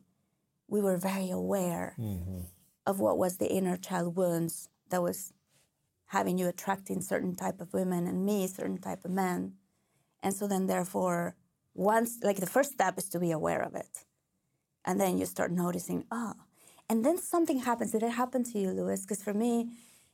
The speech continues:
Speaker 1: it was this integration of my inner child.
Speaker 2: Mm-hmm.
Speaker 1: The, the, this moment, these exercises that I would do in which I would say,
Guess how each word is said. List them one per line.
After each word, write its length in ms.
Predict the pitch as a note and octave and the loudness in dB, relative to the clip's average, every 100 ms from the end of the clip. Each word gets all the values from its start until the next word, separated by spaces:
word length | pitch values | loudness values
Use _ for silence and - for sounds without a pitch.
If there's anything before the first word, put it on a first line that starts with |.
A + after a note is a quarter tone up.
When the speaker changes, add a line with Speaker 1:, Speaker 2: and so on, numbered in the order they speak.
| _ _ - | _ _ 2
Speaker 1:
it 100 | A#3 | 4
was 180 | A3+ | 4
this 300 | G#3+ G#3 - - _ _ _ _ - | 4 0 -2 -12 _ _ _ _ 2
integration 840 | B3 B3+ B3+ A3 G#3 A3 A3 F#3+ | 2 4 2 4 2 2 -2 -2
of 140 | F3+ | 0
my 160 | F#3 F3 | 0 2
inner 240 | F3 E3+ | 2 0
child. 440 | F3 - - - G#3 | -4 -8 -8 -8 -8
Speaker 2:
Mm-hmm. 540 | - A2 G#2+ F#2 G2 F#2 - | -6 -4 -4 -6 -8 -10 -4
Speaker 1:
The, 120 | A3 A3 | -4 -2
the, 160 | G3+ G#3+ | -2 -2
this 300 | - A#3 A#3 | 0 0 2
moment, 340 | A3+ A3 G3 | 2 2 2
these 180 | G3+ - | 0 0
exercises 680 | G#3 A3 - G3+ F#3+ F3+ F#3+ | -4 -2 -4 -2 -2 -2 -2
that 100 | F#3+ | 0
I 100 | F#3 | 2
would 220 | F3+ F#3 | 0 -2
do 200 | - F#3+ F3 | 0 0 2
in 140 | F3 | 0
which 160 | F3+ - | -4 -2
I 140 | F#3+ | 0
would 160 | F#3 F#3 | 0 -4
say, 420 | - G3 F3+ F#3+ | -2 0 0 -2